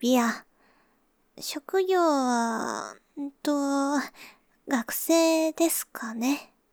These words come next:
<laughs> 年齢も二十歳ぐらいです。はあ、自分のことは、<laughs> エッ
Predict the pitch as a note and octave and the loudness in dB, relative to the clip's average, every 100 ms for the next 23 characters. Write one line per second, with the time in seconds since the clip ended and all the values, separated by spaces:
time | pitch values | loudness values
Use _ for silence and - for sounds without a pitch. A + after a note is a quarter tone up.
0 | _ F4 F#4 F#4+ G4+ G4 - C5 - - | _ -4 2 6 4 2 -4 -8 -6 -8
1 | - - - - _ - D#4+ E4 E4+ E4+ | -12 -16 -20 -20 _ -10 -4 -2 2 2
2 | E4+ E4 E4 E4 E4 - _ - C4+ C4 | 2 2 4 2 0 -6 _ -10 -6 -6
3 | - F4+ G4 G4 D#4+ C4+ A#3 A#3+ - - | -2 0 2 0 -2 -2 0 -2 -4 -10
4 | _ _ _ _ _ _ _ _ _ _ | _ _ _ _ _ _ _ _ _ _
5 | _ _ _ _ _ _ _ - - D4 | _ _ _ _ _ _ _ -14 -6 -2
6 | C#4+ C4 - - C4+ - F4 F#4 G4 G4+ | 0 0 -2 -6 -6 0 2 2 2 2
7 | G#4 G#4+ G4+ F4 D#4+ D#4 D#4+ F#4+ G#4 F#4 | 2 4 6 6 6 4 2 0 -6 2
8 | G4 G#4+ A4+ C5+ D5 - - - - _ | 2 2 4 4 4 0 -4 -6 -16 _
9 | _ _ - | _ _ -4